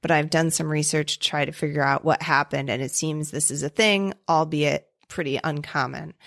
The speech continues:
But to be honest, I still don't exactly know why or what happened.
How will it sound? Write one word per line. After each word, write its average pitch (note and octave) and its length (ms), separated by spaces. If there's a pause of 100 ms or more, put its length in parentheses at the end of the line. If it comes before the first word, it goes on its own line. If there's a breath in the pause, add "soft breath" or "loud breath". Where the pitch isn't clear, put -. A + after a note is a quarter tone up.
(380 loud breath)
But - 260
to - 80
be F3+ 120
honest, F3+ 380
I - 60
still - 280
don't D3 280 (200)
exactly D3+ 540
know C#3+ 360
why D#3+ 540
or D#3+ 120
what D3 180
happened. D3+ 640